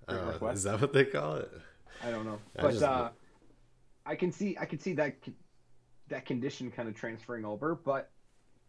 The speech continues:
Speaker 1: I don't know. I, I, Dov Kleiman reported that, uh, Dallas isn't really an option. It's more of a laughable report.
Speaker 2: Yeah.
Speaker 1: So
Speaker 2: Okay.
Speaker 1: it's almost feels like Chicago would be the best fit, but, like,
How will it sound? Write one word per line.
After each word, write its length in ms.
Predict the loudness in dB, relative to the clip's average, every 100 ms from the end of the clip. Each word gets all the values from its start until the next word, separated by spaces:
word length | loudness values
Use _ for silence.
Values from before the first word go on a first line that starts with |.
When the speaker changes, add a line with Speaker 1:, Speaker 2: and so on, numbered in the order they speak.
| -20 _ _ _ -20 _ -20 -20
Speaker 1:
I 100 | -12
don't 120 | -8 -6
know. 160 | -4
I, 280 | -4 -6 -4
I, 40 | -6 -8 -4
Dov 220 | 0 0
Kleiman 440 | 2 0 2 0 -2
reported 560 | -2 -2 0 0 0 0
that, 340 | -2 -4 -4
uh, 240 | -4 -4 -6 -8
Dallas 380 | -4 -2 -2 -4
isn't 220 | -6 -6
really 240 | -4 -4 -2
an 80 | -2
option. 300 | -4 -6 -12
It's 120 | -10
more 140 | -8
of 80 | -6
a 40 |
laughable 500 | -6 -8 -10 -10 -8
report. 460 | -8 -8 -4 -4 -4 -14 -2
Speaker 2:
Yeah. 240 | 0 0 -4 -12 -20 -2
Speaker 1:
So 200 | 4 4
Speaker 2:
Okay. 180 | 4 -2
Speaker 1:
it's 140 | 2
almost 320 | 4 4 2
feels 180 | 0 2
like 140 | 0
Chicago 560 | 0 -4 -4 -4 -2 0
would 100 | -2
be 100 | -2
the 100 | -4
best 260 | -6 -10 -10
fit, 220 | -6 -6 -6 -10
but, 140 | -8
like, 200 | -4 -6